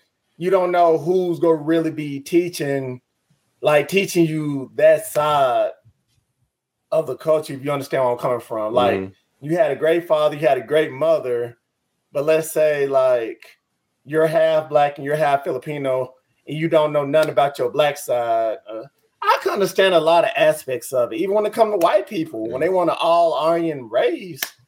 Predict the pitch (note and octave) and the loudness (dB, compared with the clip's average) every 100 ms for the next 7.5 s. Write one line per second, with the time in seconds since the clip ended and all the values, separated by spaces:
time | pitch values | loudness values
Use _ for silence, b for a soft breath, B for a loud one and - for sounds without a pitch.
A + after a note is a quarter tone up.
0 | _ _ _ - - C3+ D3+ A3+ A3 D3 | _ _ _ -4 -2 -2 0 0 2 0
1 | D#3+ D#3+ D#3 D#3 C#3+ D3 C#3 - D#3 G#3 | 0 2 0 2 2 2 0 -4 -2 -2
2 | E3+ B2+ B2+ A#2 G2 _ _ - A2+ D3 | -4 -2 0 0 -2 _ _ -16 -4 0
3 | E3 F3 E3 E3 D#3 - F4 F3 E3+ D3 | 0 2 2 0 -4 -4 -2 0 0 -2
4 | C#3 B2 D3 D#3+ D3 A#2+ F3+ E3+ B2+ - | -4 -12 -4 0 0 2 2 2 0 -8
5 | _ _ _ _ _ - - D#3+ E3+ E3 | _ _ _ _ _ 0 2 2 0 2
6 | E3 D#3+ D#3 D#3+ D3+ D3 E3 D#3+ D#3+ D#3 | 4 2 2 2 2 0 -2 -2 -2 -4
7 | A#3+ - C3+ G#2+ G2 | -6 -8 -8 -8 -10